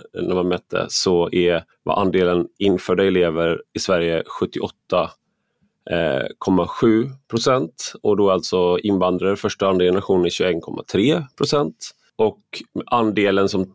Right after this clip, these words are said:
talar ett annat språk än svenska hemma, alltså ett annat språk än det som, det, det språk som provet ges på, är tjugoen komma sex procent. Så det är kanske en,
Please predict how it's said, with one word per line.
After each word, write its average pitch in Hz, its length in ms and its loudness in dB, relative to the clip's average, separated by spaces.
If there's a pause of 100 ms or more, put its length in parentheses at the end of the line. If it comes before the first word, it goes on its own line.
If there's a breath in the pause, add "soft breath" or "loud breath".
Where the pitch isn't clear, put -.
talar 104 260 2
ett 95 100 -4
annat 98 300 0
språk 131 600 0
än 95 120 2
svenska 110 640 0
hemma, 113 640 0 (200)
alltså 101 340 0
ett - 100 -2
annat 95 240 0 (200)
språk 104 640 0
än 92 220 0
det 92 180 0
som, 87 440 -4
det, 92 360 0
det 135 260 2
språk 123 340 0
som 104 160 0
provet 95 300 0
ges 92 240 0
på, 107 100 2
är 98 80 4
tjugoen 92 380 0
komma 92 260 -2
sex - 360 -2
procent. - 540 -6 (340 soft breath)
Så - 160 -2
det 104 100 4
är 101 60 4
kanske 90 360 0
en, 85 200 0